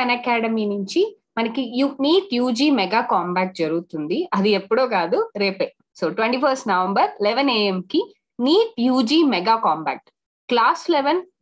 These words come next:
క్లాస్ ట్వెల్వ్, క్లాస్ థర్టీన్. మూడు క్లాసులకి సపరేట్ సపరేట్ క్విజెస్ ఉంటుంది. ఫార్టీ ఫైవ్ మినిట్స్ కి ట్వంటీ ఎయిట్ క్వశ్చన్స్.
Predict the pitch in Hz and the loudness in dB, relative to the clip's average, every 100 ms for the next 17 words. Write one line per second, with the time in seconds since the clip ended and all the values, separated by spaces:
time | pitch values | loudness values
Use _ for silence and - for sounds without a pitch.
0 | - 226 320 - - 269 285 339 _ _ | -2 0 0 -2 -2 0 0 -4 _ _
1 | 233 220 233 233 196 170 143 _ _ _ | 0 0 -2 -6 -6 -8 -10 _ _ _
2 | 233 294 403 453 359 277 269 277 254 294 | 0 2 4 2 2 2 2 -2 -4 -2
3 | 381 - 233 - 311 - 269 - 254 - | 0 0 -4 0 0 0 -4 -2 -2 -2
4 | - 208 214 220 208 180 170 160 180 370 | 0 0 0 -2 -4 -6 -6 -4 -4 -6
5 | - _ _ - 480 285 - 403 392 349 | -8 _ _ 2 2 2 0 2 4 2
6 | 285 262 262 - - 392 480 _ _ - | 2 -2 -6 -6 0 0 -2 _ _ 0
7 | 240 262 277 302 254 233 - 156 - 165 | 2 2 2 2 2 0 -6 -8 -8 -10
8 | 156 | -10